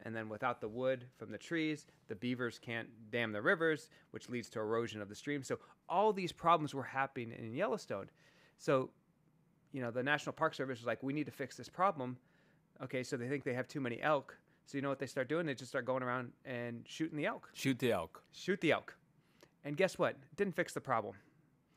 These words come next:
Speaker 2: Sounds good.
Speaker 1: Yeah, it sounds good. Yeah. And if you like elk meat, then you got something going for you there. But it did not fix the problem. But the, so, because the question they didn't ask, they identified the problem. The symptom was too many elk. What they never got to was actually what was causing it.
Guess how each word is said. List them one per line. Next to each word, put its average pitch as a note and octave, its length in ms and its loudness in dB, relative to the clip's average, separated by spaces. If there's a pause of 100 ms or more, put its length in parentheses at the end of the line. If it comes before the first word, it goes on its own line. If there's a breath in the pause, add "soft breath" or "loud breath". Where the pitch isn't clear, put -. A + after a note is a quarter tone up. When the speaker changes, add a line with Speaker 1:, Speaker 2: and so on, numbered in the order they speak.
(160 loud breath)
Speaker 2:
Sounds F3+ 400 8
good. A2+ 320 0
Speaker 1:
Yeah, A#3 180 12
it - 120 2
sounds C4+ 240 12
good. A3 220 8 (220)
Yeah. E3+ 120 8
And - 260 -2
if C#3 80 -20
you C3+ 60 -16
like D3+ 180 -8
elk D3+ 200 -12
meat, E3+ 180 -16
then C3+ 120 -12
you C3+ 80 2
got C#3 160 6
something C3+ 280 2
going C3+ 200 6
for C3+ 160 2
you B2+ 80 4
there. D#3+ 200 8
But B2+ 200 4 (420 soft breath)
it - 180 -6
did F3 140 0
not E3+ 240 2
fix - 300 -4
the D#3+ 80 -4
problem. C#3+ 440 -4 (1400 soft breath)
But D3+ 120 -2
the, C#3+ 140 -8
so, E3+ 160 -4 (160)
because C3+ 240 -8
the B2 60 0
question E3+ 320 2
they C#3 80 2
didn't C3 200 2
ask, D3+ 340 6
they C3 140 0
identified E3 440 4
the B2+ 60 4
problem. C3+ 400 6
The G2+ 80 -6
symptom E3+ 300 -2
was A2+ 100 -4
too C3+ 100 -4
many A2 180 0
elk. - 260 -2 (220 soft breath)
What B2 120 -4
they A#2+ 100 -2
never C#3+ 280 2
got B2+ 260 2
to B2 180 -4
was A2 220 -6
actually A2+ 300 -4
what G#2 140 -2
was - 120 -12
causing - 340 -10
it. - 140 -16